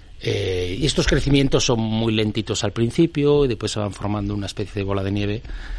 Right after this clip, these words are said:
y empiezan a rodar, eh, en otra dimensión, ¿no? Pero, pero esto, ¿no? Yo creo que, que la acogida,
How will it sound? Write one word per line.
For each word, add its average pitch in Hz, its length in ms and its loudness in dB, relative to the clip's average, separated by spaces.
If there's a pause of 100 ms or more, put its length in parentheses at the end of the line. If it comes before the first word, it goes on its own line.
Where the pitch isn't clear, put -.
(180)
y 104 40 -4
empiezan 98 420 -2
a 90 60 -2
rodar, 90 380 -2
eh, 85 380 -8
en 90 80 -8
otra 87 180 -6
dimensión, 85 480 -6
¿no? 101 120 -4 (460)
Pero, 101 880 0
pero 120 200 2
esto, 120 260 0
¿no? 107 160 -2
Yo 107 140 -2
creo 113 200 0
que, 110 360 2
que 117 100 0
la 107 80 4
acogida, 110 580 0